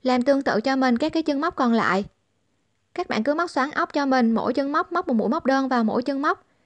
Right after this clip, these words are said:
cho đến khi cái độ sâu từ đỉnh nón xuống các cái hàng móc mà mình thêm vừa đến cái phần tay của bé thì các bạn ngưng.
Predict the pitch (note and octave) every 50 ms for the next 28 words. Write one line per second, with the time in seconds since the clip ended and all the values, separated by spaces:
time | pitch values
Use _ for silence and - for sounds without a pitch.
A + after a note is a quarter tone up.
0 | _ _ _ - C#4 C4+ C4 C#4+ D4+ C#4+ D4+ C#4+ C#4 D4+ D#4 - - - G#3+ -
1 | C4+ B3+ C4 B3+ B3+ A#3+ A#3 A3 - G#3+ A#3+ B3+ B3+ A#3+ B3+ C#4+ E4+ F#4+ - _
2 | _ _ _ _ _ - C4+ C4+ D4 D4+ F4 E4+ - E4+ D#4+ C#4+ A#3 A#3 D4+ E4+
3 | E4+ C4+ A#3+ A#3 A3+ A3 A3 B3 B3+ B3+ B3+ B3+ B3 - B3 A#3 A3+ A3+ A3 B3+
4 | C#4+ - D#4 - C#4 A3+ A3+ B3 A#3+ B3 A#3+ G#3+ G3+ G3 G#3+ A3+ C4 D#4+ - B3+
5 | A3+ C#4+ - - - G3 G#3 A#3+ B3 B3+ B3